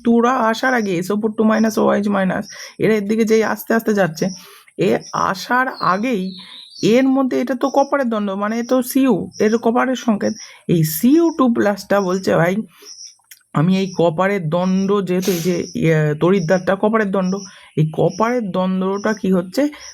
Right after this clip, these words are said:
ভেঙে গিয়ে আবার সেটা সিইউ টু প্লাসের যে, এটা যে এখানে ট্রান্সফার হয়ে গিয়েছিল,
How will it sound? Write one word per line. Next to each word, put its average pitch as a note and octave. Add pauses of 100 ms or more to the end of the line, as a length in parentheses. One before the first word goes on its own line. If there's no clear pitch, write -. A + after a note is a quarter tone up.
(140)
ভেঙে F#3+
গিয়ে E3+
আবার D3+
সেটা G3
সিইউ E3
টু D3+
প্লাসের D#3+
যে, F#3 (320)
এটা F3
যে F#3+
এখানে G3+
ট্রান্সফার G3
হয়ে A3+
গিয়েছিল, D#3+